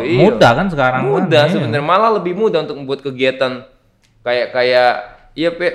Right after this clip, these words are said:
Speaker 1: yang sifatnya kayak dream band dulu lah.
Speaker 2: Hmm, hmm.
Speaker 1: Pas di salah satu T V lah, stasiun T V kan.
Speaker 2: Ada keberlanjutan
Speaker 1: Ada
Speaker 2: mereka.
Speaker 1: keberlanjutan.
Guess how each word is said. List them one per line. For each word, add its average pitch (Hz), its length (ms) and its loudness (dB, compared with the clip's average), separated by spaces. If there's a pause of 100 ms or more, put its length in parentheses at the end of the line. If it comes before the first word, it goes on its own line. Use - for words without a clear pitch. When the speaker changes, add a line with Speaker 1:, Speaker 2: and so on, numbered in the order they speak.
Speaker 1:
yang 165 240 -2 (200)
sifatnya 170 460 -6
kayak 143 160 -2
dream 135 240 -2
band 151 160 -2
dulu 190 240 -2
lah. 127 140 -2
Speaker 2:
Hmm, 147 180 -2
hmm. 135 220 -2
Speaker 1:
Pas 110 220 -2
di 110 120 -10
salah 120 220 -4
satu 123 260 -6
T - 160 -14
V 123 100 -12 (100)
lah, 113 120 2
stasiun 113 320 -8
T 123 140 -8
V - 80 -20 (100)
kan. 120 140 0
Speaker 2:
Ada 139 160 0
keberlanjutan 139 720 -2
Speaker 1:
Ada 135 100 -2
Speaker 2:
mereka. 113 160 2
Speaker 1:
keberlanjutan. 175 760 0